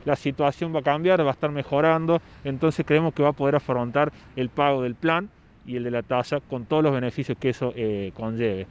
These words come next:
Vamos a continuar con la exhibición de tasa de comercio, como veníamos haciendo, de aquellas actividades que no pueden desarrollar, el caso de peloteros, el caso de las canchas de fútbol, el salones de fiesta, etcétera. Hay un par de actividades que todavía no están desarrollándose,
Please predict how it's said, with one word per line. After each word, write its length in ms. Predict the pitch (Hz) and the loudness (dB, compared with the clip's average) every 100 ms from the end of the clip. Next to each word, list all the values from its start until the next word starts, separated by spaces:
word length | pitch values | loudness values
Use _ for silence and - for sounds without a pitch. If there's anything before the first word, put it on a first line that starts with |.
| - - | -12 -6
Vamos 260 | 180 185 | 0 2
a 40 | 160 | 2
continuar 480 | 156 139 156 165 | -2 -2 0 2
con 100 | 156 | 2
la 60 | 143 | -2
exhibición 440 | 131 131 131 143 | -2 -6 -6 -4
de 80 | 131 | -4
tasa 280 | 123 131 127 | -2 -2 0
de 100 | 117 | -2
comercio, 460 | 117 127 175 - 143 | -2 0 0 0 -4
como 160 | 113 | -4
veníamos 360 | 117 123 117 113 | -4 -4 -4 -6
haciendo, 400 | - 170 180 196 - - - - | -4 -2 0 -2 -4 -20 -8 -4
de 60 | |
aquellas 360 | 120 147 147 139 | -2 0 2 2
actividades 540 | 113 127 123 151 151 | 0 -4 0 0 0
que 100 | - | -2
no 140 | 127 143 | -6 -2
pueden 300 | 190 202 160 | 2 2 0
desarrollar, 640 | - 127 123 135 170 214 - - - | -2 0 2 4 4 2 -4 -20 -10
el 200 | 139 127 | -10 -2
caso 320 | 156 - 143 | -2 0 -4
de 80 | 131 | -4
peloteros, 760 | 131 131 135 185 180 185 175 - - - - - | -4 -4 0 2 2 2 -2 -10 -20 -20 -20 -6
el 200 | 131 131 | -4 -2
caso 360 | 151 143 - 143 | 0 0 -2 -4
de 420 | 131 127 123 120 | -4 -4 -4 -6
las 100 | 120 | -8
canchas 320 | - 127 120 | -8 -6 -4
de 60 | 120 | -4
fútbol, 560 | - 185 175 175 175 165 - - | 2 4 6 4 2 0 -12 -10
el 140 | 131 120 | -8 0
salones 340 | 131 127 120 | 0 0 -2
de 100 | 117 | -6
fiesta, 540 | - 180 170 - 151 - - - | 2 4 4 2 -2 -2 -16 -6
etcétera. 460 | 135 - 190 160 151 | -2 2 0 2 0
Hay 80 | |
un 100 | 156 | 0
par 180 | 139 156 | 0 2
de 60 | 156 | 2
actividades 380 | 147 143 170 165 | 0 2 2 2
que 120 | 120 | -2
todavía 340 | 123 127 151 | 0 2 2
no 160 | 143 165 | 0 -2
están 180 | - 156 | 0 0
desarrollándose, 920 | 143 135 127 127 131 135 - 190 | 2 2 2 0 0 0 4 4